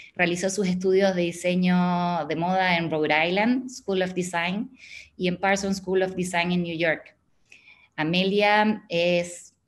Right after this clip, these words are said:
em, una mujer que ha vinculado el emprendimiento social con la moda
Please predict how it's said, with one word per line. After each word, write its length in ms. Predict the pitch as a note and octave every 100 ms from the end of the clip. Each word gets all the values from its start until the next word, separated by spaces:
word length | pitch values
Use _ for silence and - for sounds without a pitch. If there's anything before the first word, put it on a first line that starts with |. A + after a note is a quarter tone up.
| _
em, 600 | D3+ D3+ D3 D3 D3 D3
una 180 | F3 D#3+
mujer 380 | D#3+ - F3+ F3+
que 100 | F#3
ha 60 |
vinculado 840 | E3+ E3 D#3+ D#3 E3 F3 F3 F3 E3+
el 140 | E3
emprendimiento 640 | D#3 D3 D3+ D3+ E3 F3 F3
social 520 | C3+ - G3 G#3+ G#3+
con 220 | A#3+ B3+
la 100 | F3+
moda 460 | D#3 C#3+ D3+ F#3